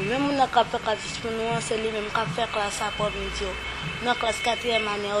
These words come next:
toujou fè, yo toujou fè pou nou, chak jedi, katechis. Pou nou ale nan konpoze a, fè nou resite, Je vous salue,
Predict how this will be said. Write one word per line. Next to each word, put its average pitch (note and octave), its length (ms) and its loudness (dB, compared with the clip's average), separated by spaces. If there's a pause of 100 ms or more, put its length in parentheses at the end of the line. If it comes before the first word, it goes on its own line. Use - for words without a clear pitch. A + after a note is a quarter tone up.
(100)
toujou A#3 320 -2 (120)
fè, G#3 180 4 (460)
yo A#3+ 180 4
toujou B3+ 400 0
fè A3 160 0 (160)
pou A#3 240 0
nou, A3 240 -2 (340)
chak A3 320 4
jedi, A3 460 2 (160)
katechis. G#3 720 -4 (240)
Pou A#3+ 100 -6
nou A#3+ 160 0
ale A3 240 2
nan G3+ 240 -2
konpoze G3 400 -6
a, G3+ 220 0 (420)
fè A3 160 0
nou G3+ 200 0
resite, G3 580 -6 (760)
Je - 160 -2
vous G#3+ 200 -2
salue, G3+ 680 -2